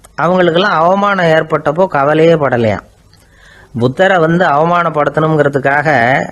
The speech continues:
கௌசாம்பி ராணி ஒரு இளம் பெண்ணை கொலை பண்ணி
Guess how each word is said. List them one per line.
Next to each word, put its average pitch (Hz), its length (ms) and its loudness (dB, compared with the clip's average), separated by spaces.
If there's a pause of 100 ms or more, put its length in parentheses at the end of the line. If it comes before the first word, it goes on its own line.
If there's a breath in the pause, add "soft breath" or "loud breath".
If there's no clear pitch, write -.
(540)
கௌசாம்பி 170 540 2
ராணி 135 480 -2
ஒரு 139 240 2
இளம் 170 280 0
பெண்ணை 151 300 0
கொலை 143 260 0
பண்ணி 143 440 0